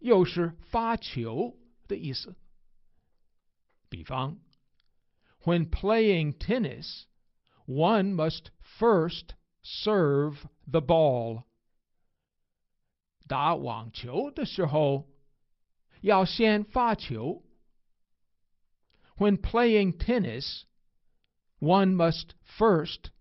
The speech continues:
serve the ball. When playing tennis,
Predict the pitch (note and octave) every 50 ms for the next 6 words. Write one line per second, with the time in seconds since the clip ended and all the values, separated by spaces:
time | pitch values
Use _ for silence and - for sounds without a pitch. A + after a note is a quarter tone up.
0 | _ _ - - - - - G#3 G3 F3+ D#3 D3 D#3 D#3+ C#3 D3 C3+ E3+ - F3
1 | F3+ F3+ E3 C#3 A#2+ A2+ A2+ G#2 F#2 - - - - - - - - - _ _
2 | _ _ _ _ _ _ _ _ _ _ _ _ _ _ _ _ _ _ _ _
3 | - - C4+ B3 - - C#4 C4+ B3 A#3+ A#3+ - - - C#4 G#3 C#3+ C#3 F3+ F#3
4 | - -